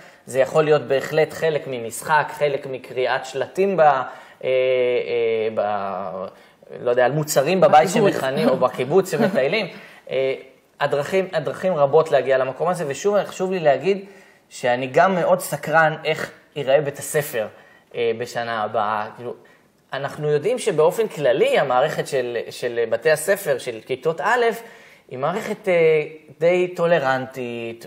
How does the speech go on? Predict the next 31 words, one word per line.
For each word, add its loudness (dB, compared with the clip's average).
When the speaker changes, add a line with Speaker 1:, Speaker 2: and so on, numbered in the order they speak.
Speaker 1:
ולוקחים -2
את -10
הזמן, -6
ומה-, -4
ויש 0
לילדים 2
מרחבים -2
מצוינים -2
להמשיך 0
לשחק 0
בהם, 4
וזה -2
לא 2
רק 0
כל 0
הזמן, 0
אה, 2
בלוקים 4
של, 2
של -4
ישיבה 4
ולימוד, 2
אנחנו 4
גם 0
בתקופה 0
של -4
שינוי -2
בגישה 2
החינוכית -4
באופן -2
כללי. 0